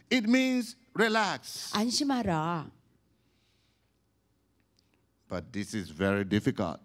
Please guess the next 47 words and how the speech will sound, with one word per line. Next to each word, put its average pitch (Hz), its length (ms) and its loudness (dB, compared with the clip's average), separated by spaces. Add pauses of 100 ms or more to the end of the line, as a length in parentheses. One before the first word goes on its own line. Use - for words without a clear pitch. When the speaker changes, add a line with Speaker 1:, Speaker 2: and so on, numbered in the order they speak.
Speaker 2:
그런데 240 380 4
그렇게, 285 540 0
어, 170 180 -2
걱정 269 340 2
염려 262 220 2
안 226 160 2
하기가 254 320 2
그렇게 233 320 0
쉽지가 254 400 -2
않아요. 156 480 2 (380)
Speaker 1:
Because - 760 0
Speaker 2:
현실 254 320 0
보니까. 156 520 0
Speaker 1:
we're 127 160 4
in 123 180 2
a 117 100 2
pali-pali 175 640 0
time. 95 400 -2 (100)
Speaker 2:
아, 233 440 2
이게 220 180 2
너무 254 520 8
이제 247 220 2
이게 233 220 4
막 214 180 0
빨-, 247 240 2
빨리 254 580 2 (220)
살아가는 208 420 0
시대가 190 460 -2
Speaker 1:
We're 160 460 0
in 156 160 2
a - 60 2
Speaker 2:
돼가지고. 165 120 0
Speaker 1:
pali-pali 208 560 2
moment. 131 640 2
Speaker 2:
어, 185 400 6
너무너무 233 760 6
양-, 185 280 0
세상이 247 440 0
급속하고 - 440 2
Speaker 1:
We're 170 60 6
in 165 100 4
a 151 80 4
pali-pali 208 560 8
Speaker 2:
변화가-, - 20 2
Speaker 1:
country. 185 320 10
Speaker 2:
변화되고 220 460 10
있어요. 127 500 -2